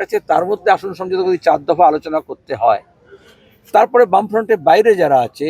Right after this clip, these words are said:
সিপিআই এমএল, আইএসএফ,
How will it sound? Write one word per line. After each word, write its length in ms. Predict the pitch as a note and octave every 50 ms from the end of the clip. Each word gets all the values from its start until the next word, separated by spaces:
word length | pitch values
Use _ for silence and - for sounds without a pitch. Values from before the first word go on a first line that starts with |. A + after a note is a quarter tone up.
| E3 -
সিপিআই 440 | - - D#3+ C#3+ - D#3+ D#3+ D#3+ D3+ D3
এমএল, 280 | C#3+ C#3+ D#3 D3 B2+ A2+ - _ _ _ _ _ _ _ _ _ _ _ _ -
আইএসএফ, 520 | B2 D3 D3+ D3+ C#3+ - - E3 C#3 -